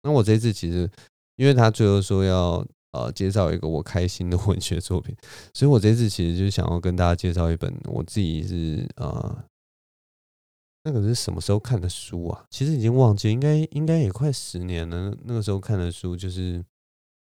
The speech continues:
我自己非常喜欢，中文翻译叫做《战争游戏》啦，然后英文是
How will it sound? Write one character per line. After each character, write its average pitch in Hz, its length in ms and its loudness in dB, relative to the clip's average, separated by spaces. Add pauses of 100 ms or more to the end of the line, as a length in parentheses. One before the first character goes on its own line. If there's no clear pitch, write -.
(200)
我 98 100 -2
自 95 120 2
己 110 100 6
非 104 100 4
常 95 140 2
喜 90 140 -6
欢， 87 260 -2 (220)
中 160 180 0
文 95 220 -2
翻 101 200 0
译 104 120 -2
叫 98 100 -2
做 95 180 -2
《战 98 220 0
争 87 220 -2
游 80 180 -4
戏》 - 260 -8
啦， - 220 -10
然 92 160 -6
后 90 340 2 (300)
英 110 160 0
文 90 220 4
是 92 180 0